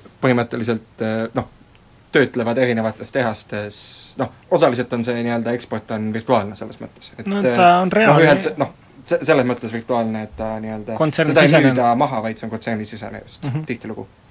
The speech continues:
Speaker 2: Eh, jah, ei, ma olen selles osas, äh, nõus, aga, mm, meil oli siin nüüd natuke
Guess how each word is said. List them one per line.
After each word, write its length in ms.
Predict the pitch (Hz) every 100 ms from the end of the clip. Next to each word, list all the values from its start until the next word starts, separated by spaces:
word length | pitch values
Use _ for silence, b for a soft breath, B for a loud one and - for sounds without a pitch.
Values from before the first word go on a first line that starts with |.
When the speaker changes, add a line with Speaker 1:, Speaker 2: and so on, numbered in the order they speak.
| B B B B -
Speaker 2:
Eh, 160 | 175 180 180 -
jah, 220 | 175 262 160
ei, 220 | 170 151 127 B B B -
ma 80 |
olen 140 | 170 170
selles 280 | 196 180 180
osas, 400 | 170 165 - 175
äh, 140 | 165 - 170
nõus, 320 | 214 208 147
aga, 340 | 156 143 160
mm, 560 | 156 139 - - 160 151 B B B - - - - - 170
meil 280 | 175 202 233
oli 140 | 226
siin 140 | 190
nüüd 100 | 190
natuke 400 | 185 254 220 160